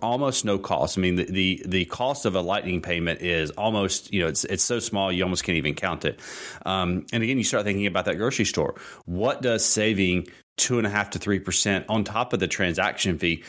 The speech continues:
what does that do for their revenue over the course of a year? I think it does. I think it does a lot. Uh, it also limits that, eliminates that chargeback. And I think too, um, customers are sort of, you know,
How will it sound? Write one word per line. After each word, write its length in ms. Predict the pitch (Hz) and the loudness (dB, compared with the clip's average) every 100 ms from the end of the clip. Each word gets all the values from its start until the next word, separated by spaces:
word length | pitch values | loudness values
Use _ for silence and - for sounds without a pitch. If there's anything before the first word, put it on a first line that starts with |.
| - | -6
what 120 | 120 | -2
does 140 | 165 170 | 0 0
that 180 | 131 98 | 0 2
do 160 | 110 | 0
for 100 | 107 | 0
their 160 | 92 92 | 0 2
revenue 540 | 92 98 90 82 80 | 2 2 2 2 2
over 240 | 76 90 82 | 2 0 0
the 120 | 85 | 0
course 280 | 92 87 - | 0 0 -2
of 100 | 76 | -4
a 60 | |
year? 400 | 73 87 62 - _ _ _ - | 0 0 0 -4 _ _ _ -4
I 60 | |
think 160 | - 151 | 0 0
it 60 | |
does. 180 | 123 110 | 0 0
I 180 | 95 104 | 0 0
think 160 | 110 101 | 2 2
it 40 | |
does 160 | 92 78 | 2 2
a 60 | |
lot. 360 | 76 95 78 - - - - | 0 0 0 -4 -14 -8 0
Uh, 160 | 87 90 | 2 4
it 80 | |
also 240 | 90 92 101 | 2 2 4
limits 320 | 95 90 82 | 4 2 2
that, 140 | 87 - | 0 0
eliminates 380 | 95 90 87 80 | 0 2 2 0
that 140 | 71 | 0
chargeback. 580 | - 104 - 82 80 - - - - | 0 -2 0 0 0 -4 -14 -16 -4
And 240 | 123 120 | 0 2
I 100 | 107 | 2
think 360 | 113 170 170 - | 0 0 -4 -4
too, 440 | 170 170 127 113 - | 0 2 2 2 0
um, 480 | 101 98 90 85 - - - _ - | 2 4 4 2 -2 -10 -20 _ -2
customers 460 | 143 - 139 117 | 0 2 2 4
are 80 | 101 | 2
sort 340 | - - 123 143 | 2 2 2 2
of, 300 | 147 117 - | 0 -2 0
you 120 | 110 | 2
know, 180 | 92 90 | 2 2